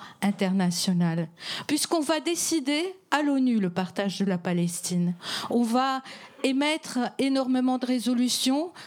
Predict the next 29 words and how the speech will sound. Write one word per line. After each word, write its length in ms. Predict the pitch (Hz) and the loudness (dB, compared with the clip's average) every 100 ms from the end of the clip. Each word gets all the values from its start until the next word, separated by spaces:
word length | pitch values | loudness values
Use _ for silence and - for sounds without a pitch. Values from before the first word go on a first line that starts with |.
| - | 0
notamment 460 | 247 240 254 254 247 | 0 2 0 2 0
la 120 | 233 | 0
résolution 580 | 240 240 240 233 254 233 | 0 0 2 2 2 2
deux 140 | 226 | 0
cent 200 | 226 220 | 0 -2
quarante-deux 600 | 214 214 214 220 226 226 | 0 0 2 2 2 0
pour 180 | 220 208 | 0 0
l'évacuation 720 | 214 208 208 214 208 - 220 | 2 0 0 0 0 -2 -2
des 180 | 202 196 | 0 -2
territoires 560 | 220 220 214 226 214 - - - | 0 0 0 0 -2 -6 -14 -4
occupés 560 | 220 226 240 220 262 247 - | -2 0 0 0 -2 0 -2
après 400 | 208 - 233 214 | -6 -4 0 0
la 120 | 208 | 2
guerre 280 | 214 214 202 | 0 0 0
des 120 | 202 | -2
six 220 | - 220 | 0 0
jours 300 | 196 220 175 | 2 0 0
en 80 | 196 | 0
mille 140 | 202 | 2
neuf 120 | 202 | 2
cent 180 | - 214 | 0 -2
soixante-sept, 640 | 208 190 - 208 - 214 214 - - - | -2 -2 0 0 0 -4 -4 -4 -4 -2
et 100 | 226 | -2
qui 140 | 254 285 | 2 2
ont 80 | 277 | 2
fait 200 | 339 349 | -2 -2
qu'Israël 520 | 330 - 311 330 294 - | -2 0 0 0 -2 -2
a 220 | 247 240 - - - | -2 -4 -10 -20 -20
triplé 720 | - 311 320 370 370 370 294 | -4 -4 -2 0 0 0 -4